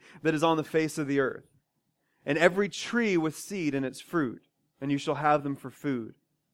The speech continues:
And to every beast of the earth, and to every bird of the heavens, and to everything that creeps on the earth, everything that has breath of life, I have given every green plant for food.' And it was so."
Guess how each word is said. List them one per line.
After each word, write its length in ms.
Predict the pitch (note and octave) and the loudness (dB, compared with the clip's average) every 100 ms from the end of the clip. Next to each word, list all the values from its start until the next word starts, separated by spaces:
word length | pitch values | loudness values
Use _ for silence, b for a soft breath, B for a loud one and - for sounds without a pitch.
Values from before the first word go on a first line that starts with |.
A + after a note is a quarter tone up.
| _ _ b b b | _ _ b b b
And 120 | C#3+ | 2
to 100 | F3 | 4
every 260 | F3 G3 G#3 | 6 6 2
beast 480 | D3 A3 G#3+ F#3+ | -2 -2 0 0
of 100 | F#3 | 0
the 140 | D#3+ E3 | 2 2
earth, 320 | E3+ D#3 C#3+ | 2 2 0
and 140 | D3+ | -2
to 100 | D3 | 0
every 220 | E3 E3 E3 | 2 2 0
bird 440 | C3+ G3 G3 D#3+ | 2 4 4 4
of 120 | D3 | 2
the 100 | D3 | 0
heavens, 500 | C#3+ F3+ F3+ C#3 C3+ | 0 0 0 0 -2
and 100 | C#3 | -2
to 140 | C#3+ - | 0 2
everything 420 | F#3+ A3 G3+ G#3 | 2 0 -4 -4
that 100 | E3+ | -4
creeps 320 | - G#3 - | -4 -6 -2
on 100 | F#3+ | -2
the 140 | E3+ | -2
earth, 260 | - F3 D3 - B - | 2 4 4 0 B 4
everything 680 | G#3 G3+ A3+ G#3+ - F#3+ | 4 4 -2 -4 -4 -2
that 140 | F3+ D3+ | -2 -4
has 440 | - E3 D#3+ D#3 | 0 2 2 0
breath 400 | C3+ D3+ D3 C#3+ | -2 2 2 2
of 180 | - C3 | -4 -6
life, 520 | C#3 C#3+ B2+ B2 - _ b b | 2 4 4 0 -6 _ b b
I 140 | D3 | 2
have 260 | D3 C3 A#2+ | 2 -2 0
given 360 | F3+ C#3+ B2+ | 0 2 0
every 300 | B2 C#3 D3+ | 0 -2 -2
green 260 | C#3 C3+ C3+ | -4 -4 -4
plant 280 | C3+ A#2 G#2+ | -4 -6 -8
for 100 | A#2 | -12
food.' 420 | - C3+ A2 - _ _ _ _ _ _ _ - | -6 -4 -4 -8 _ _ _ _ _ _ _ -6
And 100 | C3 | -4
it 120 | B2+ | -2
was 100 | C3+ | -6
so." 480 | - - A#2 G#2 | -8 -2 -2 -4